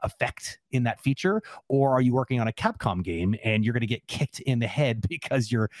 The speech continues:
making the game impossible to play and, and annoying? Like, you gotta know what kind of game you're making. So you gotta be familiar with different genres of games and know what is the right antidote for the,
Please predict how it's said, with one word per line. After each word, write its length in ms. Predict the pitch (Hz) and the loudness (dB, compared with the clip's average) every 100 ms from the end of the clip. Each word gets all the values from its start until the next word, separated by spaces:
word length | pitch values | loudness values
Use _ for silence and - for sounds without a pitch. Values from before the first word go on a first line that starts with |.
| - | -4
making 300 | 123 127 127 | 0 0 0
the 60 | 120 | 0
game 240 | 117 113 | 2 2
impossible 460 | 104 120 110 - 101 | 2 2 0 0 -2
to 60 | 92 | -2
play 260 | 117 104 | 0 0
and, 200 | 98 92 | 2 0
and 140 | 98 95 | 0 2
annoying? 360 | 107 110 78 - | 2 2 -4 -4
Like, 200 | 95 127 | -2 -2
you 60 | |
gotta 320 | 113 156 151 | 2 2 4
know 280 | 139 147 131 | 2 2 2
what 200 | 101 113 | 2 -2
kind 140 | - 120 | -2 -2
of 80 | |
game 100 | 113 113 | 0 0
you're 60 | |
making. 280 | 123 123 104 | 0 -2 -4
So 240 | - 101 - - - | 0 -2 -2 -10 -4
you 100 | 131 | 2
gotta 180 | 165 131 | 2 2
be 140 | 135 | -2
familiar 440 | - 131 131 120 104 | 0 0 2 2 0
with 120 | 101 | 0
different 260 | 110 110 | -2 -4
genres 440 | - 107 107 104 98 | 0 0 2 2 0
of 100 | 85 | -2
games 500 | 95 92 92 92 95 - - - | 0 0 0 -2 -6 -18 -18 -4
and 260 | 95 92 | 0 2
know 360 | 107 104 104 101 | 2 2 2 0
what 400 | 101 107 110 - - | -2 -2 -2 -6 -4
is 260 | 107 90 - 110 | -4 -4 -10 -6
the 120 | 104 | -2
right 360 | 98 98 - - | 0 -2 -8 -8
antidote 500 | 110 107 90 90 78 | -4 -2 -2 -4 -4
for 320 | - - 95 | -8 -2 -2
the, 80 | 85 | 0